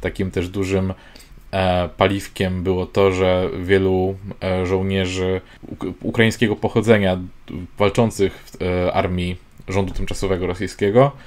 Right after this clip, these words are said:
e, po prostu się, e, po prostu dezerterowała, bo, e, to już było po prostu beznadziejna, stracona walka w imię rządu, którego, którym nikt nie czuł powiązania.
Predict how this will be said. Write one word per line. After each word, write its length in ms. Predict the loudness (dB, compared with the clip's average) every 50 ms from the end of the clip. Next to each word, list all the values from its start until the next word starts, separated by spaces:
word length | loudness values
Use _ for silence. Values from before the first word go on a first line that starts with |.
| -16 -14 -14 -16 -14 -8
e, 280 | -2 2 2 2 2
po 140 | 2 -2 -8
prostu 400 | -4 -4 -4 -4 -4 -4 -4 -4
się, 600 | -4 -4 -2 2 2 4 4 4 4 2 2 0 -4 -10 -20 -20 -20 -20 -20 -20 -20 -20 -20 -20 -20 -14 -8
e, 580 | -6 -2 0 0 2 2 2 2 2 2 2 2
po 100 | 0 2
prostu 220 | 2 2 4 4 2
dezerterowała, 760 | 4 6 4 4 6 6 4 6 8 8 10 10 12 10 10
bo, 360 | 8 6 4 6 6 6 6 4 2 2 2 0 -2 -4 -6 -8 -8 -8
e, 40 | -6
to 100 | -4 -4
już 100 | -4 -4
było 200 | -4 0 0 0
po 80 | 0 -2
prostu 360 | -6 -6 -6 -4 -4 -6 -6
beznadziejna, 480 | -2 -2 -2 0 0 0 0 0 -2 -2
stracona 380 | -2 -6 -4 -2 -2 -2 2
walka 340 | 4 4 2 4 2 0 0
w 160 | -2 -4 -10
imię 260 | -8 -4 -4 -4 -4
rządu, 300 | -2 -4 -4 -4 -4 -8
którego, 540 | -8 -6 -4 -4 -4 -2 -2 -2 -2 -2 -2 -6 -12
którym 420 | -20 -20 -10 -8 -6 -6 -4 -4
nikt 220 | -6 -6 -6 -4 -6
nie 100 | -6 -4
czuł 140 | -4 -6
powiązania. 760 | -4 -4 -4 -2 -2 -4 -2 0 2 2 4 4 4 4 2